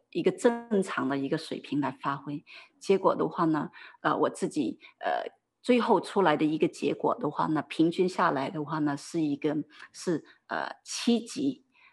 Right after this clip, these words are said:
然后的话呢，跟那个要求的话呢，还差了一点点。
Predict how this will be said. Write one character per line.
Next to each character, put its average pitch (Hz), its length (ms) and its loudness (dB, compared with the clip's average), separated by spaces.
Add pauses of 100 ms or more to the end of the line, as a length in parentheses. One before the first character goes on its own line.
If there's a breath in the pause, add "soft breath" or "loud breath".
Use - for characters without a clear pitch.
(160)
然 139 160 -4
后 156 240 2
的 156 100 -2
话 160 140 -2
呢， 151 240 0 (260 soft breath)
跟 196 220 4
那 196 100 2
个 175 140 4
要 196 200 6
求 175 240 -2
的 160 100 -4
话 175 160 -4
呢， 160 220 -2 (180 soft breath)
还 165 140 2
差 - 280 4
了 202 100 2
一 175 100 2
点 151 300 0
点。 151 240 -4